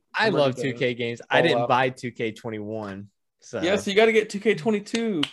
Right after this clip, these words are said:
Speaker 1: I know. I didn't get, I, this is the first year that I did not buy a two K.
Speaker 2: And then
Speaker 1: I
Speaker 2: we gotta play My Career together.
Speaker 1: I'd do it. So when does the game come out? Wait, oh wait,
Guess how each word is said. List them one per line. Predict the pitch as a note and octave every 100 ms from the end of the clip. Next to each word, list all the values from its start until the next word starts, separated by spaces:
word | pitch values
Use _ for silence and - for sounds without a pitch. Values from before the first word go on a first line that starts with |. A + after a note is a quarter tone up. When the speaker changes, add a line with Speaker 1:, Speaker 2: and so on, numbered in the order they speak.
| - -
Speaker 1:
I | D3
know. | F3 F3+ D#3+
I | C3 D#3
didn't | G3 F#3+
get, | G#3 E3+ -
I, | D#3 D3 F3+
this | E3 G#3+
is | C4 G#3
the | F#3+
first | - E3 F#3+ G3 -
year | B2+ C3+ F3 C#3 G2+ F#2 - _ _ _ -
that | C3+
I | E3+
did | D#3 C#3
not | B2 C3 C3+ B2
buy | A#2+ B2+ A#2+ A2+ G2
a | A2+
two | A2 B2+
K. | A2 - A2 F#2 C#2+ _ _ _ _ _
Speaker 2:
And | D#3
then | E3
Speaker 1:
I |
Speaker 2:
we | F#3+
gotta | G3 G3
play | A3
My | E3+ E3
Career | E3+ D3+ C3
together. | B2+ B2 A2+ A2+ - _ _ _ _ -
Speaker 1:
I'd | C3 F#3+
do | F3 F3
it. | F#3+ F#3+ - -
So | - D#3 C#3 C3+ C3+ C3 B2+
when | E3 G#3+
does | G#3+ E3
the |
game | E3 E3+
come | F3 C3+
out? | B2 F#2 - _ _ _ _ - D#3+
Wait, | A#3 D#3+ F3 -
oh | B3+
wait, | B3+ B3+ G3+